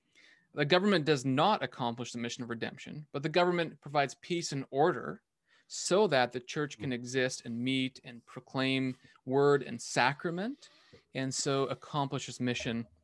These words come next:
here on earth on the way to our heavenly home. And then I kinda ended by just talking about some things about, like, okay, so e-, every government's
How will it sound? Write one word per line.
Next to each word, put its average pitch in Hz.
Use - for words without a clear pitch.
here 135
on 120
earth 120
on 113
the 117
way 120
to 117
our 120
heavenly 120
home. 117
And 175
then 202
I 214
kinda 311
ended 175
by 135
just 143
talking 156
about 143
some 143
things 147
about, 135
like, 139
okay, -
so -
e-, -
every 214
government's 202